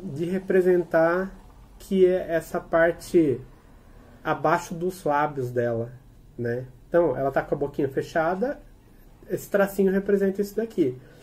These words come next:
Se esse tracinho representa isso daqui, eu vou ter que fazer aparecer ele na boca. Então, eu vou ter que colocar um, uma forma pros lábios dela pra, pra aparecer isso daqui.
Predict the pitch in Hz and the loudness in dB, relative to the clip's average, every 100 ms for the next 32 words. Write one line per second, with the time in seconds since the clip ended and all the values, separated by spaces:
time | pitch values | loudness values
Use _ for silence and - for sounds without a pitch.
0 | - - - - - 262 269 - 160 - | -20 -20 -20 -20 2 2 2 2 2 2
1 | 151 139 139 131 127 120 - 127 - 180 | -2 -2 -2 -2 -2 -4 -8 -8 2 4
2 | 147 151 165 - - 190 147 151 185 202 | 4 -2 -6 -4 0 0 2 2 2 -2
3 | - - - - 151 156 170 190 170 180 | -18 -20 -12 -2 4 4 4 2 4 2
4 | 202 202 135 123 113 127 175 - 196 202 | 2 2 0 -4 -2 -2 -2 -6 -6 -8
5 | - - 202 214 - 180 196 190 160 156 | -6 0 0 2 2 2 2 0 -2 -6
6 | 151 156 156 156 151 151 143 151 - 143 | -4 -4 0 2 2 0 -2 -4 -2 -4
7 | 143 143 135 127 143 151 185 180 180 - | -2 -4 -2 -2 -2 -4 -4 -6 -6 -6
8 | 175 185 185 196 - 160 - 208 202 143 | -4 -2 -4 -4 -6 -6 -6 -10 -8 -8
9 | 127 | -8